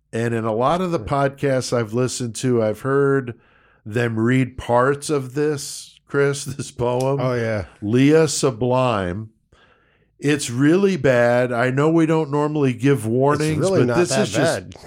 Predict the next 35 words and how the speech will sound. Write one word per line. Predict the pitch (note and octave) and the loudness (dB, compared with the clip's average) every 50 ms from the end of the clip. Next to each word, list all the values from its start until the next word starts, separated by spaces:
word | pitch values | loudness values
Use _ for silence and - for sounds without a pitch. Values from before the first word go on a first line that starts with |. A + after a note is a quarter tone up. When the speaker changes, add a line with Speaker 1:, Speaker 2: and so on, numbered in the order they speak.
| - - - | -12 -4 0
Speaker 1:
this | |
Speaker 2:
It's | D#3 D3+ - D#3+ E3+ | 0 2 2 0 0
Speaker 1:
is | F#3 C#3 B2+ | -2 -4 -2
just | D#3 D#3+ - - | -2 -2 0 -2
Speaker 2:
fucking | A2 G#2 D#3 | -2 0 0
Speaker 1:
kinda | D3+ D3+ C#3+ | 0 0 0
fucked | C#3 - - D3+ C#3 C#3 - - | -2 0 0 0 0 0 0 0
up | E3+ E3+ E3+ D3+ C#3 - - - _ - - - - _ _ - | 2 2 4 2 2 -2 -6 -18 _ -20 -20 -20 -20 _ _ -4
to | - B2+ | -4 -4
think | - - D#3 D3 C#3+ C#3+ | 0 2 2 2 4 2
of | C#3 C#3 | 0 0
somebody | - - D#3+ D#3 D#3 D#3 D3 C#3+ C#3 | 2 0 0 0 2 2 0 2 2
writing | C3+ C3+ C3+ C3+ C#3 C#3 C3+ C3 A#2+ | 2 4 4 4 4 4 2 0 -2
a | A2+ G#2+ | -2 -6
poem | - - - C3+ B2 A#2 G2+ F#2+ D#2+ - _ _ _ _ _ _ _ _ _ _ _ _ _ _ | -6 -4 0 0 0 2 0 -2 -6 -10 _ _ _ _ _ _ _ _ _ _ _ _ _ _
like | - G#2+ G#2+ A2 G#2+ - - | -10 -6 -4 -4 -4 -4 -4
this. | - G#2 F2 D2+ D2+ - - | -6 -6 -6 -6 -8 -10 -10
But | - B2+ A#2 A#2 A2+ - - _ - - - _ _ _ _ - | -4 -2 -2 -2 -2 -4 -8 _ -20 -20 -20 _ _ _ _ 0
it's | C3+ C3 B2+ - | 2 2 2 0
very | G#2+ A2+ D3 D3 D3 D3 C#3 | 0 2 2 4 4 2 0
crude, | C#3 - - D3 D3 C#3+ C#3+ C#3 C3+ C3+ C3 B2+ A#2+ - _ _ _ - _ - | -2 -4 -2 0 2 4 4 4 2 2 0 -4 -10 -20 _ _ _ -20 _ -14
but | G2+ G2 C#3 C3+ C3+ C3 | -4 2 4 4 4 4
it | C3 B2+ | 4 6
is | C#3 C#3 C3 A#2 | 6 6 6 4
obviously | B2 A2+ A2+ A2 G#2 A#2 A2+ G#2+ G2 - - A#2 A2+ | 2 2 2 2 2 0 -2 -2 -2 -2 -2 0 0
Aleister | A2 G#2+ G#2+ A2 A2 A2 G#2+ G#2 - - A2 - | 0 2 0 0 0 0 -2 -4 -6 -10 -10 -8
Crowley | - B2+ B2+ C3 C3+ C3+ C3 A#2 A2+ A2 | -4 -2 0 0 0 0 0 0 0 0
and | A2 G#2+ | -2 0
what | G#2+ G#2+ A2+ A2 G#2+ - - - - _ _ _ - A2+ | 0 0 0 -2 -4 -8 -18 -20 -20 _ _ _ -6 -2
I | A#2+ B2+ | -2 -2
think | B2 - D3+ C#3+ C3+ A2+ | 0 2 0 0 0 -2
Joey | G2+ B2 C3 C3 C3 C3 B2+ A#2+ | 0 0 2 2 4 2 2 0
has | A2 B2+ C3+ C3+ C#3+ C#3 C#3 - | -2 -2 0 0 0 -2 -4 -4
to | - A#2+ | -4 -4
be | G2+ G2+ G#2 F#2 F2+ F2+ F2 F2 - | -2 -2 -4 -2 -2 -4 -6 -10 -14